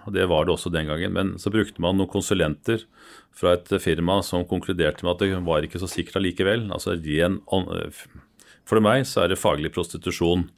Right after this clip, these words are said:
som de senere forsøker å bortforklare med. Så utelukkelsesbevisene har vært flere i, for Viggo Kristiansen i denne saken,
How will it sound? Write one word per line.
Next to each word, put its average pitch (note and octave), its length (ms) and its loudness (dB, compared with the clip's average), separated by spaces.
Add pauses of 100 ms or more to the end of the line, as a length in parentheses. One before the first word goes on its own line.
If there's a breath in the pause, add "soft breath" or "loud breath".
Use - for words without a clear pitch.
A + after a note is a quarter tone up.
(360 soft breath)
som F2+ 160 -2
de E2+ 80 0
senere D#2 340 0
forsøker E2+ 380 -4
å D#2+ 80 -2
bortforklare E2+ 420 -4
med. F2+ 240 -8
Så A#2 140 -2
utelukkelsesbevisene G2 840 -2
har G2+ 80 0
vært - 140 -4
flere F2+ 420 2
i, G#2+ 640 -2
for G#2 160 -2
Viggo F2 160 0
Kristiansen F2 560 -4
i F#2+ 60 -2
denne E2+ 240 -2
saken, A2+ 420 -4